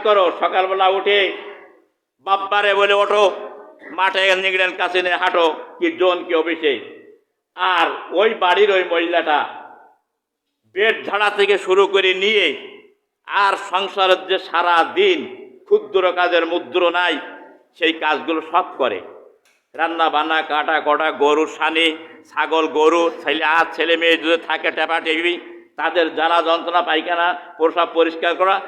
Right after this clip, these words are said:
কত কাজ, নব্বইটা কাজ করে একশোর ভিতরে। আর তুমি করো মাত্র কয়টা? দশটা। তার সঙ্গে ভালো কেন ব্যবহার করবা না? নামাজ পড়লেই তো হবে না,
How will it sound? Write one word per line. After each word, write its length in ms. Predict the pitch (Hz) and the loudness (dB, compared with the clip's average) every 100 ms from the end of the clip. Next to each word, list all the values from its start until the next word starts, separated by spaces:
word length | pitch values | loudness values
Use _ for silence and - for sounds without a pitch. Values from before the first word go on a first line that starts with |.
| - - - | -14 -20 0
কত 420 | 311 302 294 247 202 | 0 2 4 4 4
কাজ, 300 | 175 135 110 - - - _ _ _ _ _ 127 | 2 2 0 -10 -18 -20 _ _ _ _ _ 0
নব্বইটা 500 | 180 180 226 220 202 | 0 0 -4 0 0
কাজ 200 | 175 170 - | 0 -2 0
করে 260 | 156 131 117 | 0 0 -2
একশোর 360 | 156 - 180 | -4 -4 -4
ভিতরে। 380 | 151 147 123 101 - - - - | -4 -4 -4 -6 -10 -20 -20 -20
আর 80 | 139 | -12
তুমি 200 | 156 175 | -10 -8
করো 220 | 170 175 | -6 -4
মাত্র 340 | 170 156 165 160 | -4 -4 -6 -4
কয়টা? 480 | 185 185 170 127 - - - - _ | -4 0 0 0 -6 -18 -20 -20 _
দশটা। 380 | 135 120 - - - _ _ _ _ _ _ _ _ _ _ _ _ _ | -16 -16 -16 -20 -20 _ _ _ _ _ _ _ _ _ _ _ _ _
তার 140 | 170 175 - | -6 -6 -4
সঙ্গে 180 | 180 180 | -2 2
ভালো 260 | 160 170 | 2 2
কেন 140 | 160 165 | 0 0
ব্যবহার 320 | 175 180 185 | 2 2 2
করবা 300 | 190 185 196 | 0 -2 -4
না? 120 | 196 - - - - - _ _ _ | -6 -16 -20 -20 -20 -20 _ _ _
নামাজ 440 | 147 190 202 220 - | -2 0 2 0 -2
পড়লেই 380 | 220 226 240 277 | 0 2 4 2
তো 140 | 285 294 | 2 2
হবে 220 | 294 294 | 2 2
না, 480 | 269 226 151 - | 2 2 0 -4